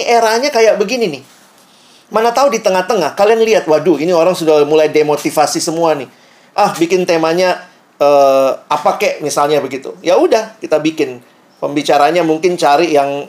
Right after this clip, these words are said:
yang mungkin juga nggak usah pakai pembicara di antara kalian, sharing time atau apa. Tapi kita bisa membaca jemaat kita bukan per tahun, terlalu jauh.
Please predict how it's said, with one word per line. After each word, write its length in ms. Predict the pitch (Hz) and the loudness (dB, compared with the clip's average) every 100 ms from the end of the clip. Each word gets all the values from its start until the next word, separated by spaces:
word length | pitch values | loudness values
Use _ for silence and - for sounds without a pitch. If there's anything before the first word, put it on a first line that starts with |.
| - | -4
yang 320 | 143 139 139 | -2 -2 -4
mungkin 320 | 139 135 160 | -6 -4 -4
juga 160 | 143 143 | 0 0
nggak 160 | 135 | 0
usah 160 | 135 143 | 0 -2
pakai 160 | - | -4
pembicara 640 | - 139 135 226 254 240 196 | -6 -6 -4 0 2 2 2
di 80 | 139 | -2
antara 320 | 135 135 131 | 0 -2 0
kalian, 480 | 139 175 240 220 220 | 0 0 0 0 0
sharing 480 | 196 - 139 131 | -4 -4 -4 -6
time 320 | 131 208 220 202 | -4 -2 0 -2
atau 160 | 190 | -2
apa. 400 | 196 202 226 214 - - - | 0 0 -2 -2 -10 -16 -4
Tapi 240 | 220 277 - _ _ | -2 -2 -6 _ _
kita 320 | - 240 277 | -8 0 0
bisa 160 | 220 240 | 2 0
membaca 640 | 226 226 170 165 165 240 | 0 0 2 2 2 2
jemaat 560 | 226 180 180 175 165 - | 2 0 0 0 -2 -4
kita 240 | 180 233 | 0 2
bukan 480 | 180 196 202 214 208 | 2 -2 0 0 0
per 240 | 208 233 247 | -2 -2 0
tahun, 560 | 254 254 233 220 208 | 0 2 0 -2 -2
terlalu 320 | 262 254 269 | 0 2 0
jauh. 400 | 185 240 254 170 | 2 2 4 0